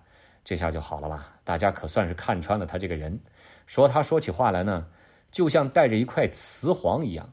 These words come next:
随便涂改。这瓷黄啊，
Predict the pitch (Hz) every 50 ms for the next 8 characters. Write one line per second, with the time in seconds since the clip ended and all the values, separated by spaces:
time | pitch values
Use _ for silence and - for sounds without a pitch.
0 | _ - - - - - 104 110 131 180 185 - 208 190 110 85 80 - - 98
1 | 92 92 - - - _ _ _ _ _ _ _ _ _ _ - - 110 - -
2 | - - - - - 131 - 104 - - 80 80 87 113 - - - _ _ _
3 | _ _ _ _ _ _ _ _ _ _ - - - -